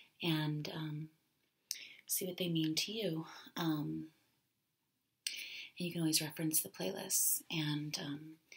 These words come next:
I'll just kind of, uh, really, really briefly say what they are and, um, if there's anything that comes to mind, but, um, yeah, so it's for Thanksgiving, Thursday.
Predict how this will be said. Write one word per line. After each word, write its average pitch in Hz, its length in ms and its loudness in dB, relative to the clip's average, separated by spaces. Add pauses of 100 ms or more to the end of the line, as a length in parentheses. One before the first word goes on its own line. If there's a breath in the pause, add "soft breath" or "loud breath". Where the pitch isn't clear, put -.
(580 loud breath)
I'll 170 120 -6
just - 180 0
kind 160 220 -2
of, 151 280 -6
uh, 165 260 -6 (920)
really, 170 260 0
really 165 260 -4
briefly 185 440 -2
say 165 220 2
what 147 100 -8
they 151 160 -4
are 190 280 -4
and, 151 360 -4 (560 loud breath)
um, 151 420 -4 (880)
if - 100 -12
there's 156 140 -4
anything 151 480 -2
that 185 120 -6
comes 151 280 0
to - 120 -8
mind, 190 440 -2 (180)
but, 160 280 -8 (600 loud breath)
um, 170 400 -6 (1040)
yeah, 226 240 -2 (240)
so 165 440 0 (880 loud breath)
it's - 140 -2
for 160 220 -6
Thanksgiving, 196 920 2
Thursday. 165 760 -4